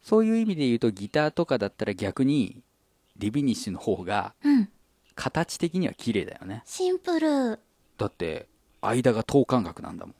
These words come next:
Speaker 2: うんうん。
Speaker 1: で、ディミニッシュコードもう一個面白い特徴があります。
Speaker 2: はい。
Speaker 1: 等間隔で一周ぐるりする四和音だから、
Speaker 2: うん。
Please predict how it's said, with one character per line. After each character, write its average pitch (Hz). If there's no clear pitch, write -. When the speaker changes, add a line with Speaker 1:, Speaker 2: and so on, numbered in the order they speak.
Speaker 2:
う 285
ん 302
う 247
ん。 208
Speaker 1:
で、 151
デ 104
ィ 156
ミ 220
ニ 330
ッ -
シ -
ュ -
コ 330
ー 254
ド 107
も 113
う 185
一 190
個 -
面 101
白 151
い -
特 -
徴 82
が 78
あ 80
り 80
ま -
す。 -
Speaker 2:
は 403
い。 -
Speaker 1:
等 247
間 311
隔 92
で 95
一 120
周 170
ぐ 120
る 175
り 147
す -
る 85
四 110
和 107
音 82
だ 92
か -
ら、 107
Speaker 2:
う 330
ん。 202